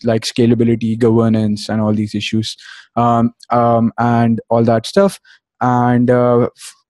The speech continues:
like, if you want to see a list of dApps, I recommend, uh, Dapp Radar, I think you recommended, and, uh, State of the dApps, um, is another site that I use. So, uh, uh, yeah, and I, I think Week in Ethereum is another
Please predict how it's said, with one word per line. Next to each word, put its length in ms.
like, 240
if 140
you 80
want 240
to 160
see 580
a 80
list 340
of 220
dApps, 540
I 180
recommend, 520
uh, 340
Dapp 240
Radar, 360
I 100
think 180
you 140
recommended, 440
and, 300
uh, 140
State 240
of 80
the 100
dApps, 460
um, 320
is 120
another 220
site 300
that 160
I 60
use. 380
So, 600
uh, 300
uh, 180
yeah, 240
and 240
I, 220
I 100
think 280
Week 200
in 100
Ethereum 420
is 100
another 540